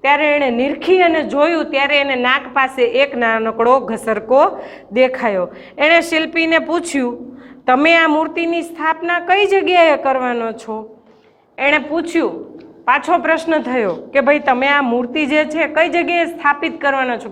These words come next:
ક્યાં મૂકવાના છો? પેલા શિલ્પીએ જવાબ આપ્યો, "પેલા વીસ ફૂટ ઊંચા સ્તંભ ઉપર." શિલ્પીએ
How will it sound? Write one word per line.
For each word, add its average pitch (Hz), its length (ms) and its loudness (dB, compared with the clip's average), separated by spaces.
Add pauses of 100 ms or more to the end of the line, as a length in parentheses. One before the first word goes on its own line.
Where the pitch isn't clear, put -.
ક્યાં 311 280 2
મૂકવાના 262 480 0
છો? 175 400 -12 (1400)
પેલા 311 400 2 (300)
શિલ્પીએ 302 440 -2
જવાબ 254 440 0
આપ્યો, 226 420 0 (640)
"પેલા 339 600 2
વીસ 302 440 -6
ફૂટ 302 240 -4
ઊંચા 269 540 0 (220)
સ્તંભ 269 680 -4
ઉપર." 226 460 -2 (680)
શિલ્પીએ 247 640 -2